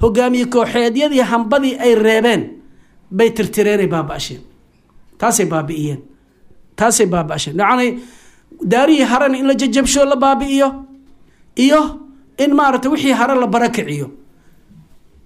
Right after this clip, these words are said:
Waxa keenay runtii inay gaalo timaado iyo maaragtay kufaari, eh, madaafiic ay tuurto iyo kulli waa macaasideenna waa. Gaalka haddaan anagu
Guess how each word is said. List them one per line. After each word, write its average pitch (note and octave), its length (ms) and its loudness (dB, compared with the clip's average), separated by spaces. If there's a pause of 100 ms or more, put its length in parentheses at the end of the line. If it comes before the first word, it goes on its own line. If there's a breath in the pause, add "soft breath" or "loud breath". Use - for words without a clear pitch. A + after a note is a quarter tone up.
(360)
Waxa - 200 -2
keenay G#3 440 0
runtii G3 460 -2
inay G3+ 180 0
gaalo F#3+ 320 0
timaado D#3+ 640 -2
iyo D3+ 320 -8
maaragtay F3 380 -4
kufaari, F#3+ 500 0 (640 loud breath)
eh, F#3+ 760 0
madaafiic G#3+ 580 -2
ay A#3 160 0
tuurto G3+ 500 -4
iyo F#3+ 180 -4
kulli E4 280 2
waa C#4+ 140 2
macaasideenna B3 640 0
waa. B2 200 -8 (540)
Gaalka C4 320 0
haddaan A#3+ 300 -2
anagu A#3+ 320 0